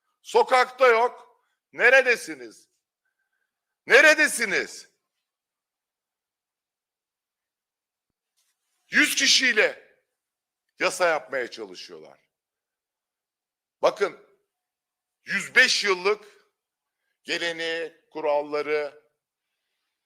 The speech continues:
ilkeleri olan bir meclisten bahsediyoruz. Bizim görevimiz el kaldırıp indirmek değil. Araştırma komisyonları, komisyonları kurulacak.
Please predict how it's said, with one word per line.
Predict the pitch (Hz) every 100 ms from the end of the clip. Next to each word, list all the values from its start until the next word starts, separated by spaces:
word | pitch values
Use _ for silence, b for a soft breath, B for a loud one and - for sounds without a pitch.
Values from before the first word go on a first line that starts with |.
| _ _ _ _ _ _ _ _ _ _ _
ilkeleri | 185 180 - 165 160
olan | 160 147 143
bir | 139
meclisten | 135 123 127 117 - 139 131
bahsediyoruz. | 101 90 - 73 76 69 71 - _ _ _ _ _ _ _ _ _ _ _ _
Bizim | 156 165 156
görevimiz | 147 151 151 175 - _ 123
el | 147 147
kaldırıp | 127 120 113 113 107
indirmek | 110 104 107 87 _ -
değil. | 98 71 _ _ _ _ _ _ _ _ _
Araştırma | 113 113 - 107 110
komisyonları, | - 98 92 - 92 95 _
komisyonları | 87 87 - 90 90 87 _
kurulacak. | 85 78 78 85 82